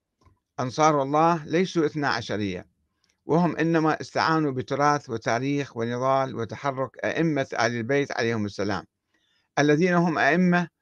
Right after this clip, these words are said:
أئمة وسلف الزيدية في تحركهم بوجه الظلم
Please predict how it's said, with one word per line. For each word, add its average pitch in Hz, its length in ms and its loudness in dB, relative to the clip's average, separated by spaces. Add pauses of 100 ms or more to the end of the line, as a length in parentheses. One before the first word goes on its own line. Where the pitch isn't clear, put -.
(420)
أئمة 170 540 4
وسلف 127 720 0
الزيدية 127 680 2
في 127 220 -8
تحركهم 147 760 -4 (440)
بوجه 135 400 2
الظلم 151 600 2